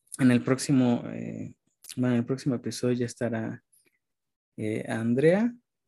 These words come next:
y, bueno, na-, se-, nos estaríamos poniendo de acuerdo para tener otra,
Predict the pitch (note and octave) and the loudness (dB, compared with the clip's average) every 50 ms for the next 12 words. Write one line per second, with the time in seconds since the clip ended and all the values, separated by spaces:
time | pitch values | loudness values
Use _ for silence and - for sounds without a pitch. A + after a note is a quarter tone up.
0 | _ _ - - _ - B2+ A#2+ A#2 A#2 A2+ A2+ A2 A2+ A2+ A2 B2 B2 A#2 A2+ | _ _ -20 -20 _ -6 -4 -2 -2 -2 -2 -2 -2 -4 -4 -4 -4 -4 -2 -2
1 | A#2 B2 - - B2+ B2 A#2+ A#2+ - - - B2 B2 A#2+ A#2+ A#2+ A#2+ - - - | -2 -4 -6 -8 -10 -12 -12 -12 -12 -12 -12 -10 -8 -6 -6 -6 -6 -8 -6 -4
2 | A2+ A#2 A#2+ B2 - - B2+ A#2+ A#2+ B2 A#2+ A2 G#2+ A2 - - A#2+ A#2 B2 C3 | -2 0 -2 -2 -4 -2 0 2 2 4 4 2 0 0 0 -2 0 0 0 -2
3 | B2 B2 _ - G#2+ A2+ - - - A#2 A#2+ _ _ _ _ _ _ _ _ - | -4 -6 _ -6 -6 -6 -6 -8 -12 -16 -18 _ _ _ _ _ _ _ _ -6
4 | A#2 A#2+ A#2+ A#2 A#2+ A#2+ A#2+ - A#2+ A#2+ A#2+ A#2 - | -4 -2 -2 0 0 -2 -2 -2 -6 -6 -6 -8 -14